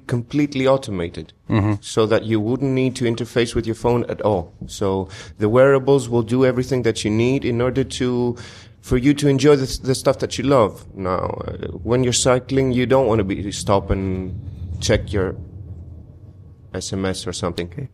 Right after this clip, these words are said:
Speaker 2: So where are you in terms of, um, commercialization at the, productization at the moment? Is there, is there a prototype? Is there a pilot? Uh, where are you standing at the moment?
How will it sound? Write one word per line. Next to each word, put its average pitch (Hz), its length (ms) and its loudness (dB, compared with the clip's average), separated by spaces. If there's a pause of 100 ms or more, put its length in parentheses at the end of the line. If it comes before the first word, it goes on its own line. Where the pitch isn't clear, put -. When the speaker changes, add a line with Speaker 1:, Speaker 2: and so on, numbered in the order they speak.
(500)
Speaker 2:
So 175 260 2
where 160 260 4
are 165 160 4
you 175 140 6
in 160 120 6
terms 147 320 2
of, 135 300 -2
um, 123 560 2
commercialization 123 760 2
at 107 120 -2
the, 117 120 0
productization 123 800 0
at 104 80 -4
the 107 80 -4
moment? 101 400 0
Is 107 140 -4
there, 113 380 2
is 113 100 -4
there 113 80 0
a - 20 -6
prototype? 143 480 2
Is 104 60 -4
there 107 100 0
a 107 60 0
pilot? 135 800 -2 (120)
Uh, 113 220 -12 (1200)
where 127 140 0
are 127 40 2
you 123 40 2
standing 110 320 2
at 95 80 -2
the 104 60 -4
moment? 98 280 -2